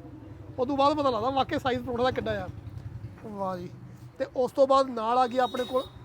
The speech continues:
ਛੋਲਿਆਂ ਦੀ ਦਾਲ। ਦਾਲ ਦੀ ਤੁਸੀਂ ਚੈੱਕ ਕਰੋ ਭਾਈ ਸੰਘਾੜ, ਐਨ ਪੂਰੀ ਸੰਘਣੀ ਹੋਈ ਪਈ ਆ। ਵਾਹ ਜੀ ਵਾਹ। ਤੇ ਨਾਲ ਆਪਾਂ ਨੂੰ ਹੈਗੀ ਆ ਜੀ ਗੋਭੀ ਦੀ ਸਬਜ਼ੀ।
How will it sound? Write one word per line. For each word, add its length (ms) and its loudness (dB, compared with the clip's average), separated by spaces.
ਛੋਲਿਆਂ 280 -2
ਦੀ 40 -6
ਦਾਲ। 280 -4
ਦਾਲ 240 2
ਦੀ 100 -2
ਤੁਸੀਂ 280 -4
ਚੈੱਕ 220 -4
ਕਰੋ 200 -4
ਭਾਈ 200 -6
ਸੰਘਾੜ, 420 -6
ਐਨ 320 -12
ਪੂਰੀ 240 -4
ਸੰਘਣੀ 360 -4
ਹੋਈ 160 -6
ਪਈ 140 -12
ਆ। 60 -14
ਵਾਹ 180 -16
ਜੀ 80 -20
ਵਾਹ। 140 -20
ਤੇ 60 -8
ਨਾਲ 300 2
ਆਪਾਂ 220 6
ਨੂੰ 100 0
ਹੈਗੀ 180 0
ਆ 100 6
ਜੀ 120 0
ਗੋਭੀ 480 -4
ਦੀ 80 -8
ਸਬਜ਼ੀ। 460 -8